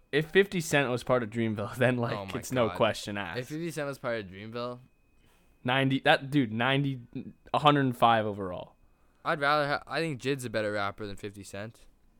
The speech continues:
Speaker 1: Yeah, I, I totally agree with you.
Speaker 2: I think Earth Gang,
Speaker 1: But he's,
Speaker 2: like, Earth
Speaker 1: he's no
Speaker 2: Gang is two
Speaker 1: fifty
Speaker 2: people,
Speaker 1: Cent.
Speaker 2: so it's hard to judge, but, like, uh, like, I don't know. I don't wanna disrespect fifty Cent too hard here.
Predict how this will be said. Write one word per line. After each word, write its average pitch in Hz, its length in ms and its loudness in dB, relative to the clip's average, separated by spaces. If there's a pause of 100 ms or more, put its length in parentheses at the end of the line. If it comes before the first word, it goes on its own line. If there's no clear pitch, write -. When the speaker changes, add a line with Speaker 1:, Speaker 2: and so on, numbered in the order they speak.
Speaker 1:
Yeah, 180 300 6 (340)
I, 117 60 2
I 127 220 -2
totally 139 380 6
agree 131 220 4
with 131 180 0
you. 104 120 -8 (100)
Speaker 2:
I 123 100 0
think 135 180 -4
Earth 127 220 -4
Gang, 123 160 -2
Speaker 1:
But 139 100 6
he's, 123 100 0
Speaker 2:
like, 107 280 -8 (380)
Earth 156 120 0
Speaker 1:
he's 170 60 0
no 202 80 6
Speaker 2:
Gang 147 60 2
is 135 60 -4
two 143 80 4
Speaker 1:
fifty 101 140 -4
Speaker 2:
people, 113 120 -2 (100)
Speaker 1:
Cent. 107 80 -2
Speaker 2:
so 117 80 -6
it's 110 80 -8
hard 120 160 -8
to 107 60 -6
judge, 101 480 -10
but, 107 80 -8
like, 98 400 -10 (580)
uh, 117 220 -10
like, 143 140 -6
I 147 120 -2
don't 110 140 -6
know. 90 240 -12 (720)
I 135 80 -4
don't 143 80 -4
wanna 123 180 -4
disrespect 110 460 -10
fifty 107 240 -10
Cent 104 300 -12
too 110 200 -10
hard 98 220 -6
here. 110 320 -10